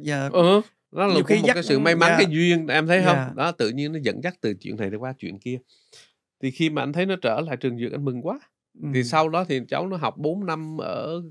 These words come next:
Speaker 2: Colorado thì nó ra dược sĩ rồi. Thì bây giờ nó ổn định với cái nghề pharmacist của nó. Thì anh làm thêm cho đến năm hai ngàn mười sáu, hai ngàn mười bảy đó. Thì lúc đó lại bắt đầu nói: "Thôi bây giờ mình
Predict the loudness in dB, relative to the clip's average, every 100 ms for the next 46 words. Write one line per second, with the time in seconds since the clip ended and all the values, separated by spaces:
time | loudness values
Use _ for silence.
0 | _ -4 -2 -2 -4 -4 -4 -6 -8 -8
1 | -6 -8 -8 -10 -10 -8 -8 -8 -10 -14
2 | -12 -8 -6 -6 -10 -12 -14 -14 -14 -10
3 | -6 -4 -4 -6 -8 -6 -6 -6 -8 -10
4 | -10 -12 -12 -12 -14 -12 -10 -10 -12 _
5 | _ _ -2 0 0 0 -4 -6 -2 2
6 | 2 0 -4 -4 -2 -4 -6 -8 -8 -8
7 | -8 -8 -8 -8 -8 -10 -8 -6 -6 -8
8 | -10 -10 -10 -12 -12 -12 -12 -12 -16 -20
9 | _ -14 -14 -16 -14 -14 -16 _ -12 -10
10 | -8 -6 -6 -6 -8 -8 -8 -6 -8 -6
11 | -8 -6 -6 -6 -10 -12 _ -14 -12